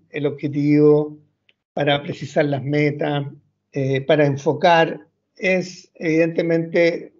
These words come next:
una capacidad que los rectores y la rectora,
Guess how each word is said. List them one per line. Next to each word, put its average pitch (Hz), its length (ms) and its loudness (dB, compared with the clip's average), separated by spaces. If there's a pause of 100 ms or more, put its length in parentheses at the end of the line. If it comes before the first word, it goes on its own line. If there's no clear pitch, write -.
una 160 220 -4
capacidad 147 640 0
que 151 500 0
los 143 280 -4
rectores 151 400 0
y 151 40 6
la 139 80 6
rectora, 151 760 0